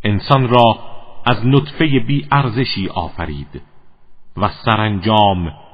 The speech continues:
او موجودی فصیح و مدافع آشکار از خویشتن گردید.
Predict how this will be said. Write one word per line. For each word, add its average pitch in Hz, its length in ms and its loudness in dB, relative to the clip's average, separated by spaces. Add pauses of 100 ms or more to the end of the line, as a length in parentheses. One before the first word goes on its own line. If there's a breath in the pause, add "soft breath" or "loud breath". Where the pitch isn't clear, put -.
(460)
او 113 440 2
موجودی 110 760 2
فصیح 117 640 -2 (480)
و 123 140 4
مدافع 131 960 4
آشکار 107 920 2
از - 200 -4
خویشتن 92 540 -6
گردید. 73 680 -14